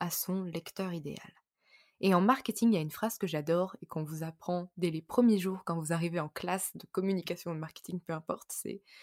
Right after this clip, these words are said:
cibler tout le monde, c'est ne cibler personne ».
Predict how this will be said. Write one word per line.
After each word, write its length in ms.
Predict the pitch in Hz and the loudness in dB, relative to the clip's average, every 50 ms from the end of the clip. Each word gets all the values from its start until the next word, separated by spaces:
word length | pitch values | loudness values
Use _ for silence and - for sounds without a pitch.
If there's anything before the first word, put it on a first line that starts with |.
| - - _ _ | -20 -20 _ _
cibler 680 | - - - - - 247 233 220 240 226 226 226 233 - _ | -8 -4 -4 -2 0 0 2 4 4 4 4 2 -2 -6 _
tout 140 | - - 202 | -4 0 2
le 60 | 190 | 2
monde, 380 | 175 165 160 160 165 170 202 214 _ _ _ _ _ _ _ | 2 2 0 -2 -4 -6 -6 -10 _ _ _ _ _ _ _
c'est 200 | - - - 196 | -10 -4 0 2
ne 120 | 180 180 175 | 2 2 2
cibler 560 | - - - - 156 - 190 185 208 226 - _ _ _ _ _ _ | 0 -2 -2 -4 -2 0 0 0 0 -2 -6 _ _ _ _ _ _
personne ». 460 | - 180 - - - - - 151 - | -8 -8 -8 -8 -10 -10 -10 -12 -14